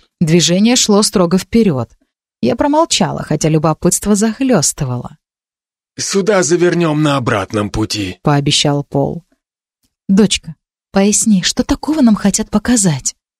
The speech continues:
Speaker 1: Дядюшка Эдвард купил двух заморских лошадей, переправил их с другого материка на этот, чтобы получить от них потомство.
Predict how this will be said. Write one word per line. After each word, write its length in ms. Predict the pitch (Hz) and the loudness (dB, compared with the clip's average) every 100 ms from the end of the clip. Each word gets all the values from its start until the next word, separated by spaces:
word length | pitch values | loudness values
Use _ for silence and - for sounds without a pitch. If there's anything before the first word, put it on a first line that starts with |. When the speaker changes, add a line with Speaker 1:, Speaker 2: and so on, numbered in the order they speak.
| _ _ _ _ - | _ _ _ _ -2
Speaker 1:
Дядюшка 460 | 190 196 196 - 175 | 0 2 0 0 0
Эдвард 380 | 220 214 190 | 2 0 0
купил 320 | - 175 190 185 | -2 0 2 2
двух 240 | 185 202 | 0 0
заморских 560 | 190 185 190 - 190 202 | 2 2 2 0 -2 0
лошадей, 580 | 196 226 185 143 131 _ _ _ | 0 0 0 -2 -6 _ _ _
переправил 520 | - 180 214 269 277 226 | 0 2 2 2 2 2
их 80 | |
с 40 | 180 | 2
другого 320 | 190 196 214 | 0 2 4
материка 420 | 190 202 180 208 | 2 0 0 2
на 160 | 247 247 | 4 4
этот, 220 | 180 170 | 2 0
чтобы 220 | - 160 | -2 -2
получить 420 | 170 170 170 247 | 0 0 2 0
от 120 | 220 190 | 0 2
них 220 | 208 - | 0 2
потомство. 720 | 220 - 226 156 - - | -2 2 0 0 -4 -6